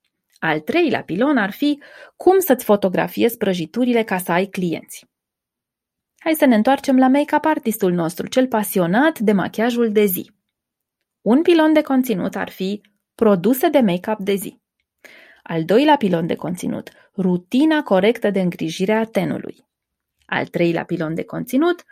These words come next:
cum să-ți faci, să-ți faci măști do-it-yourself acasă. Pentru fitness trainerul pe care l-am dat cu exemplu, hai să vedem trei piloni de conținut. Primul, alimentația corectă. Al doilea,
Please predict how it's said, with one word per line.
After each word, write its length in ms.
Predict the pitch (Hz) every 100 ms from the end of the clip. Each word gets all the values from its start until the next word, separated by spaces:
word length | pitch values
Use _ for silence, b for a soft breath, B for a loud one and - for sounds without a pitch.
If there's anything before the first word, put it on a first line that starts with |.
| b b b b b
cum 180 | - 381
să-ți 280 | 370 214 -
faci, 260 | 247 233 - - _
să-ți 340 | 202 202 214
faci 280 | - 240 226
măști 420 | 190 202 220 -
do-it-yourself 840 | 180 208 185 - - - 214 208 202 -
acasă. 640 | 185 180 - - - _ _ _ _ _ _ _ _ _ _ _ _ _ _
Pentru 340 | - 254 359 370
fitness 380 | 349 330 320
trainerul 460 | - 294 277 269 269
pe 120 | 262
care 240 | 247 240 226
l-am 200 | 220 208
dat 160 | 214
cu 120 | -
exemplu, 540 | 196 175 170 - - -
hai 200 | - 339 349
să 80 |
vedem 400 | 240 190 175 240
trei 260 | 233 190 226
piloni 320 | 220 190 196
de 100 | 185
conținut. 680 | 180 175 175 170 170 - - _ _ _ _ _ _
Primul, 440 | - 269 - - _ _ _ _
alimentația 800 | 285 302 247 190 233 269 240 214
corectă. 600 | 175 160 - - - _ _ _ _ _ _ _
Al 240 | 294 269
doilea, 440 | 180 - - -